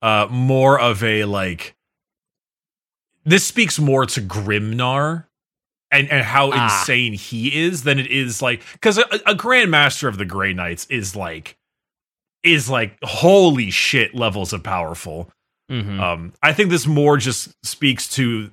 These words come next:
Speaker 1: not expecting the giant drunk space wolf to immediately
Speaker 2: <laughs>
Speaker 1: chop you in half,
Speaker 2: All
Speaker 1: and
Speaker 2: right.
Speaker 1: also
Speaker 2: All
Speaker 1: Grimnar
Speaker 2: right.
Speaker 1: being a massive veteran of, uh,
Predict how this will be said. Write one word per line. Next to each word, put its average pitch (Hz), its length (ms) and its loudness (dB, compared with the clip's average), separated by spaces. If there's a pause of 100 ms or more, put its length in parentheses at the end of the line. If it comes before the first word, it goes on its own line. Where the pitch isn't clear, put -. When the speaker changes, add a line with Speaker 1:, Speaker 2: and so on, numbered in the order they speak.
Speaker 1:
not 143 360 4
expecting 139 680 -2
the 120 100 -2
giant 113 760 2
drunk 113 440 -6
space - 460 -6
wolf 143 300 -2
to 131 240 -2
immediately 160 1000 4
Speaker 2:
<laughs> - 40 0
Speaker 1:
chop 135 420 -4
you 127 160 -4
in 113 60 -4
half, 110 440 -4 (500)
Speaker 2:
All 147 80 4
Speaker 1:
and 147 120 4
Speaker 2:
right. - 160 -2
Speaker 1:
also 143 320 0
Speaker 2:
All 127 120 -2
Speaker 1:
Grimnar 123 600 4
Speaker 2:
right. 107 80 -4
Speaker 1:
being 113 260 0
a 113 60 0
massive 110 580 0
veteran 92 480 0
of, 87 220 -4
uh, 82 280 -2